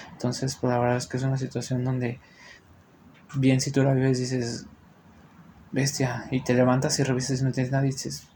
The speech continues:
"¿Qué pasó? O, o de qué fue, o de qué se trató, o, o qué me señala", ¿no?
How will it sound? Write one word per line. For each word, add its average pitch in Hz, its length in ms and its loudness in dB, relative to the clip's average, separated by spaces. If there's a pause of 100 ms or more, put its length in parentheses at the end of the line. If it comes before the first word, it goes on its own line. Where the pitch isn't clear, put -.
(420)
"¿Qué 135 120 2
pasó? 127 380 -2 (120)
O, 131 260 -2 (320)
o 131 80 2
de 123 160 2
qué 123 100 -4
fue, 135 240 4
o 143 100 4
de 127 100 -2
qué 131 100 -8
se 135 140 -8
trató, 127 360 -4
o, 139 340 2 (360)
o 135 80 -12
qué 131 160 2
me 139 140 2
señala", 131 440 0
¿no? 139 300 -2